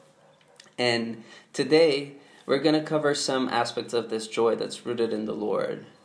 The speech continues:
And we're gonna do this by looking at chapter twelve of the book of Nehemiah. If you read the first chap-, the first half of the chapter, you might lose interest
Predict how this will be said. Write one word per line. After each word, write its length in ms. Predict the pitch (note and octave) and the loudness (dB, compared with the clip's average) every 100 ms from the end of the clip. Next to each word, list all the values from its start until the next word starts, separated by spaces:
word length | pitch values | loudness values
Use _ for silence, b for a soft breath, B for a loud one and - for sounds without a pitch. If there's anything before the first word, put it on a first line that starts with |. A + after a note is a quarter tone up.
| _ | _
And 140 | A#2+ A#2+ | -6 -2
we're 60 | |
gonna 200 | A#2+ C3 | 0 0
do 100 | C3 | 0
this 200 | C3 B2+ | 0 -2
by 160 | B2+ B2 | 0 0
looking 420 | B2 B2+ B2+ A#2+ | 2 0 -2 -4
at 180 | A2 A2 | -2 -4
chapter 360 | - A#2+ - B2 | 0 -2 -2 -8
twelve 420 | - A2+ A#2 A2+ | -2 2 2 2
of 140 | A2 | -8
the 60 | A2+ | -4
book 200 | A2+ A2 | -4 -4
of 160 | G#2 | -8
Nehemiah. 540 | G#2 G#2+ G#2+ A2 - - - - _ _ _ | -8 -8 -10 -12 -16 -18 -20 -20 _ _ _
If 200 | - B2 | -10 -6
you 40 | |
read 240 | C3+ D#3 - | 0 2 0
the 80 | E3 | -2
first 440 | D3+ D3+ - - | 2 0 0 -6
chap-, 420 | - B2 A#2+ - - | -4 0 -2 -4 -6
the 180 | B2 A2+ | -4 0
first 320 | B2+ B2 B2 | 2 2 0
half 320 | A2 G#2+ C3 | -2 -2 -2
of 100 | - | -4
the 120 | D#3+ | -4
chapter, 560 | D3+ C#3 C#3+ - C#3+ C#3+ B B B B | 2 2 2 -2 -2 -4 B B B B
you 160 | C3+ | -2
might 240 | D3 D#3+ E3 | 2 4 4
lose 180 | F3 D#3+ | 2 0
interest 720 | E3 D#3+ - - - - | -2 -2 -2 -6 -6 -10